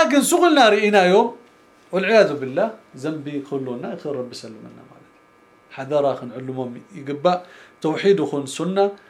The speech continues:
كمون كم يجر كا خم تسجد كم يجر كا وضوء خم تقبر كن علمهم يقبا مالتي. كمون مع مراعاة بقية ما ورد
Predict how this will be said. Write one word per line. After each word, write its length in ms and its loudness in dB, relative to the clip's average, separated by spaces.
كمون 440 -6
كم 160 -8
يجر 240 -2
كا 160 -4
خم 140 -10
تسجد 460 -8
كم 200 -10
يجر 200 -4
كا 140 -8
وضوء 300 -6
خم 160 -14
تقبر 440 -4
كن 120 -12
علمهم 440 -4
يقبا 500 -8
مالتي. 360 -4
كمون 720 4
مع 280 4
مراعاة 760 6
بقية 720 2
ما 200 6
ورد 440 4